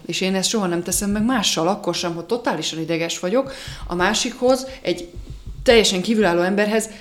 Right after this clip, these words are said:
nem szólok oda ingerülten, mert ő nem tudja, hogy nekem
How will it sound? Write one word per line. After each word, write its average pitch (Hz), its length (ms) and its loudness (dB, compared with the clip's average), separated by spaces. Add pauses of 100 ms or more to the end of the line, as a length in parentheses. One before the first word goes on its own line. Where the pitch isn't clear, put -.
nem 269 200 4
szólok 175 480 4
oda 196 240 2
ingerülten, 165 760 0
mert 175 260 0
ő 196 60 2
nem 247 260 4
tudja, 180 320 0
hogy 185 260 2
nekem 185 500 -2